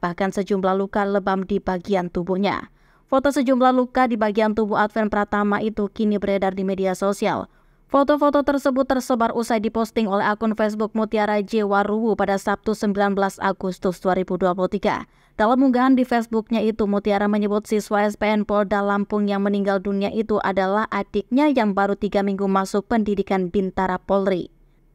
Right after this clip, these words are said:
Mutiara meminta agar kasus kematian adiknya yang tak wajar tersebut segera diusut tuntas.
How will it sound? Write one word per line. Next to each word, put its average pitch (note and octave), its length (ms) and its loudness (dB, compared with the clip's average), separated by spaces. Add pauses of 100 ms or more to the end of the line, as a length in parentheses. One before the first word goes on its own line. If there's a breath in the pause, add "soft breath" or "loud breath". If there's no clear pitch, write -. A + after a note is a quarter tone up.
(120)
Mutiara C#4 400 4
meminta C4 400 4
agar A3+ 240 2
kasus A3 400 0
kematian A3 460 2
adiknya G#3+ 500 0
yang G3+ 140 0
tak G3+ 100 0
wajar G3+ 400 -2
tersebut G3+ 400 -2
segera G3 480 -2
diusut F#3+ 400 -4
tuntas. G#3 560 -2